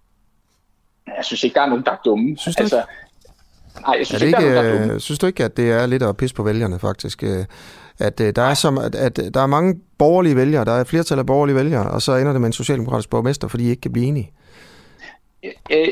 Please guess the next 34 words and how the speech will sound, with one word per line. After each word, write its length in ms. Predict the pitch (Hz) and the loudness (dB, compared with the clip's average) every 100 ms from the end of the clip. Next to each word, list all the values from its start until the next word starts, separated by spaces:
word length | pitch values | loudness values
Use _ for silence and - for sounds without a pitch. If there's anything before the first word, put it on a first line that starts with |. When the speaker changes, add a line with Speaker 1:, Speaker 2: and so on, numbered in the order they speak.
| - _ | -4 _
Speaker 1:
jeg 160 | 151 160 | 0 0
vil, 180 | 170 - | 0 -2
jeg 140 | - 165 | -2 -2
synes 180 | 196 | 0
ikke, 120 | 247 226 | 0 0
der 60 | |
er 40 | 220 | 0
nogen, 140 | 190 | 0
der 80 | 196 | -2
er 40 | |
dumme, 360 | 196 135 131 160 - | 2 0 2 -6 -2
og 80 | 131 | -2
jeg 80 | |
synes 180 | 127 160 | -2 -6
ikke, 120 | 180 | -2
der 60 | 196 | -2
er 40 | |
nogen, 180 | 170 160 | -2 -2
der 80 | 160 - - | -2 -2 -14
pisser 600 | - 156 151 180 - - - | -6 -6 0 -2 -2 -14 -8
på 60 | |
deres 340 | 127 117 113 117 | -2 0 0 0
vælgere. 360 | 110 117 117 - | 0 2 0 0
Speaker 2:
Mm. 120 | 117 - | -4 -6
Speaker 1:
Men 220 | - 127 | -6 -4
det 80 | 127 | -2
er 40 | 123 | -2
klart, 280 | - 180 180 - - - | 2 2 0 -4 -14 -4
det 100 | 127 | -4
er 40 | |
klart, 240 | - 156 | 0 0
at 140 | 151 143 | 0 -4
jeg 100 | 123 | -6
synes, 380 | - 147 165 | -2 -2 -2